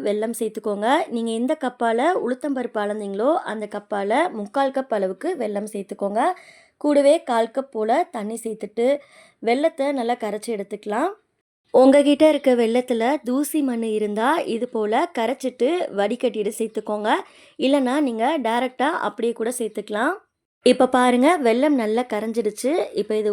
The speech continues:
ஒரு ஓரமா எடுத்து வச்சிடலாம். அடுத்து ஒரு அகலமான பாத்திரம் இல்லைன்னா குக்கர் எடுத்துக்கோங்க. அதுல மூணு கப் அளவுக்கு தண்ணி சேர்த்துக்கோங்க. தண்ணி சேர்த்ததுக்கு அப்புறமா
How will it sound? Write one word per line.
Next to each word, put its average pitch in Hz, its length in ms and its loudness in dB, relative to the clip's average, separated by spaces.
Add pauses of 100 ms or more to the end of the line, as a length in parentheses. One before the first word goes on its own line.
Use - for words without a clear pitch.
ஒரு 202 160 2
ஓரமா 220 340 0
எடுத்து 208 260 -2
வச்சிடலாம். 202 540 0 (680)
அடுத்து 302 260 6 (100)
ஒரு 262 160 10 (180)
அகலமான 254 460 4 (100)
பாத்திரம் 233 420 -2 (220)
இல்லைன்னா 214 260 -2 (160)
குக்கர் 247 340 2
எடுத்துக்கோங்க. 214 480 -4 (360)
அதுல 202 240 -4 (320)
மூணு 294 200 2 (100)
கப் 285 260 -2
அளவுக்கு 202 360 -4 (200)
தண்ணி 208 260 -6
சேர்த்துக்கோங்க. 208 580 -4 (680)
தண்ணி 285 240 8 (100)
சேர்த்ததுக்கு 285 480 4
அப்புறமா 240 360 0